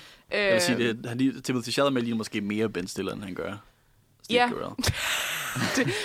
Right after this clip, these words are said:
Speaker 2: det er også det, altså, det er jo en meget lav bar, man har så, ikke, kan man sige. Men ja, altså, det, det var egentlig, det kan jo lige, hvor bruger den her til brokker som Star Wars.
Speaker 1: <laughs>
Speaker 2: Øhm, ja, jeg ved ikke, om det er sådan, det er jo også det der med, sådan, om vi skal, om,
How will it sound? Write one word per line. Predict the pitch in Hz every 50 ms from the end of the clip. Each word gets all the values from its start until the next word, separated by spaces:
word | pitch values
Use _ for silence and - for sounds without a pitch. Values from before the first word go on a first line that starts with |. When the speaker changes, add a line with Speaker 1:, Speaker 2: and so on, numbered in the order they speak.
| - 285 - -
Speaker 2:
det | 226
er | 226 240
også | 240 220
det, | 208 254 -
altså, | - 220 226 220 214 - - - 190 - -
det | 233
er | 240
jo | 233
en | 220
meget | 208 190 190 190
lav | 190 190 190 196 185 170
bar, | - 160 135 92
man | - 123 156 175
har | - -
så, | - - 247
ikke, | 254 262 254
kan | 247 202
man | 190 190
sige. | 196 190 180 202 - _ - - - - - - - - - - -
Men | 208 220 214
ja, | 208 202 208
altså, | 214 190 - 214 208 - 220
det, | 214 233 233 226 214 -
det | 226 226
var | 220
egentlig, | 220 226 240 240 208 214 - - - - - - - - - - - -
det | 196
kan | - - 185
jo | 180
lige, | 190 180
hvor | 170 180
bruger | 175 - 180 175 180 190
den | 190 165 175 202
her | 175 -
til | - 190
brokker | 170 - 165 170 180 196
som | 196 185
Star | - - 175 175 180
Wars. | 190 196 208 - - - 226 -
Speaker 1:
<laughs> | - - 208 214 226
Speaker 2:
Øhm, | 220 208 202 196 190 190 185 185 180 175 170 165 269 - - - - - - - - - - - - - - - - _ _ - - 220
ja, | 196 190
jeg | 196 196 190
ved | 226 233
ikke, | 226 - -
om | 214 220
det | 214 233 220
er | 240
sådan, | - - 240 208
det | 190
er | 202 196
jo | 175 - -
også | 202 - - 220
det | 220
der | 208
med, | 190 196 196 190 190
sådan, | - - 180
om | 185 185
vi | 185 185
skal, | - - - - - 254
om, | 247 254 -